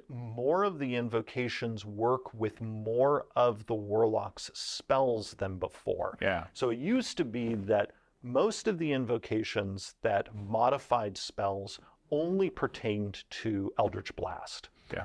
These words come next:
Speaker 1: And now, uh, and I, this is exciting for me as a person who enjoys playing warlocks. Granted,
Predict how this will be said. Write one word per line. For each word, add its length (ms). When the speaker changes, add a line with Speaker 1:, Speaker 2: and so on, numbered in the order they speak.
Speaker 1:
And 300
now, 640
uh, 400
and 420
I, 160
this 200
is 120
exciting 640
for 240
me 240
as 100
a 60
person 500
who 240
enjoys 380
playing 280
warlocks. 460
Granted, 420